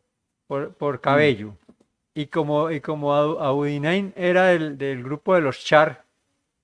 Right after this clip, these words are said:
Speaker 1: y usted sabe que la procuradora también es del grupo de los Char, entonces entre ellos se protegían. Entonces por eso no le hicieron absolutamente nada. Más bien la destituyeron, pues ella le tocó renunciar.
Speaker 2: Ella fue la que renunció. Yo no recuerdo
Speaker 1: Sí.
Speaker 2: en qué,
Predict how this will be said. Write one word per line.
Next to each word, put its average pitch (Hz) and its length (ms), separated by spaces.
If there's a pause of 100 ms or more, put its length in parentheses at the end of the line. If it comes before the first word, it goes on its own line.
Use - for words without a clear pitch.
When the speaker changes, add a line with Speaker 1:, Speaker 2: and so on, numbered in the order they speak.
(140)
Speaker 1:
y 131 80
usted 131 220
sabe 175 240
que 147 440
la 131 180
procuradora 139 640
también 139 360
es 160 180
del 170 140
grupo 160 320
de 160 60
los 131 160
Char, 143 340 (320)
entonces 147 360
entre 143 300
ellos 147 220
se 151 100
protegían. 135 720 (680)
Entonces 143 320
por 147 180
eso 131 160
no 156 120
le 156 100
hicieron 147 300
absolutamente 143 640
nada. 156 360 (320)
Más 131 180
bien 165 180
la 175 80
destituyeron, 139 760 (360)
pues 135 140
ella 151 100
le 165 80
tocó 135 280
renunciar. 147 580 (1120)
Speaker 2:
Ella 131 220
fue 160 120
la 160 120
que 160 120
renunció. 113 360
Yo 123 140
no 165 100
recuerdo 175 360
Speaker 1:
Sí. 175 60
Speaker 2:
en 165 80
qué, 170 160